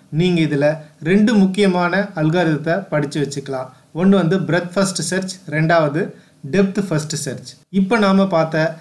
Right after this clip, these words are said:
இந்த எக்ஸாம்பிள்ஸை வச்சு நீங்க எக்ஸாமினேஷன்ல explain பண்ணீங்கன்னா போதும். So, நாம இது வரைக்கும்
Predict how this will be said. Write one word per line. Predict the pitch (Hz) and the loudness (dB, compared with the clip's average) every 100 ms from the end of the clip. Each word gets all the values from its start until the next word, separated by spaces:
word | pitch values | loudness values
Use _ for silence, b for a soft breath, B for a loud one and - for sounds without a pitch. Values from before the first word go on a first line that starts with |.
| - | -6
இந்த | 156 156 | -2 0
எக்ஸாம்பிள்ஸை | 156 151 208 202 196 190 156 | 0 0 2 2 2 0 -2
வச்சு | 135 - 147 151 B B | -2 -4 -4 -6 B B
நீங்க | 156 165 151 147 160 - | -2 0 2 0 -2 -2
எக்ஸாமினேஷன்ல | 160 151 208 190 170 160 147 139 151 - B | 0 2 4 2 0 -2 0 0 -2 -6 B
explain | 156 156 202 190 | -8 -4 0 2
பண்ணீங்கன்னா | 165 147 139 160 | 2 0 -2 -4
போதும். | 196 123 117 113 - _ | -4 -8 -8 -10 -14 _
So, | - 214 | 0 2
நாம | 180 175 165 | 2 0 0
இது | 170 | 2
வரைக்கும் | 202 160 151 147 160 | 2 2 -2 -4 -6